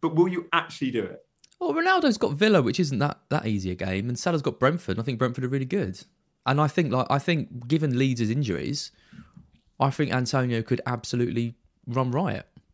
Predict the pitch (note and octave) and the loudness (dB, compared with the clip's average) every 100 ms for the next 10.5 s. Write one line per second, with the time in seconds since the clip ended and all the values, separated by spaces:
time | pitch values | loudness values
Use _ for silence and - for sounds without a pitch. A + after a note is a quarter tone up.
0 | _ _ _ - - E3 D#3+ E3 B2+ G#2 | _ _ _ -6 2 2 4 4 4 2
1 | A#2 B2+ D3 D3 C3 A#2+ B2+ A#2 A#2+ A#2+ | -2 0 2 4 2 2 0 -2 -4 -2
2 | A2 G#2 G#2+ A2+ G#2+ G#2+ B2 A2+ - G2+ | -2 -4 -4 -2 -2 -2 -4 -4 -4 -6
3 | - A2 G2+ A#2 G#2+ - - A2 G2+ - | 0 0 0 -2 -2 -2 -2 -2 -2 -4
4 | G#2+ G2 A2 A2 G#2+ G2+ - A2+ G2 F2 | -4 0 0 0 -2 -2 2 4 4 0
5 | - A2+ A2 A2+ A2 G2+ A2+ G#2+ G#2 G2+ | -6 -4 0 2 2 4 4 4 2 -2
6 | - A2 A2 A2 A2 B2 - C3+ C3 A2 | 0 4 6 6 8 6 4 2 4 4
7 | A#2 C3 C3 G#2+ G#2 G2 - - G#2 F#2 | 4 4 2 2 0 -2 -4 -2 2 2
8 | F2+ E2 F#2+ F#2+ G#2 F#2+ F2+ F#2 F2+ F#2+ | -2 -6 -8 -8 -6 -6 -2 -2 -2 -4
9 | F#2+ F#2+ G2 F#2+ F#2+ F#2+ A2 G#2+ - F#2+ | -2 -2 0 0 2 2 2 2 -4 -6
10 | F#2 F2+ - D2 - | -6 -6 -4 -6 -8